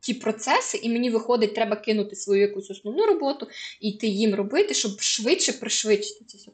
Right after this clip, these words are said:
Коротше, я не витягую оце... Спілкування. <laughs> У мене немає цього soft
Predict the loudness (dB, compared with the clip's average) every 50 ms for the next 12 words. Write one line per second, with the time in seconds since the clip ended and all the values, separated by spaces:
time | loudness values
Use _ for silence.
0 | _ _ -10 -10 -10 -10 -14 -16 -18 -18 -18 -18 -20 -20 -20 -20 -20 -20 _ _
1 | _ _ _ _ _ _ -2 0 2 2 2 2 2 2 2 2 2 0 -2 -4
2 | -2 0 0 2 2 0 -2 -4 -4 -4 -4 -6 -6 -8 -4 -2 2 2 2 2
3 | 0 -4 -14 _ _ _ _ _ _ -18 -16 -10 -10 -10 -10 -8 -8 -6 -6 -4
4 | -4 -4 -6 -8 -10 -12 -12 -12 -14 -14 -16 -20 -20 -20 -20 -20 -18 -20 -20 _
5 | -20 -20 -20 _ _ _ _ _ _ _ -8 -2 -2 0 2 2 2 2 2 2
6 | 2 2 2 0 0 -2 -4 -4 -4 -4 -4 -6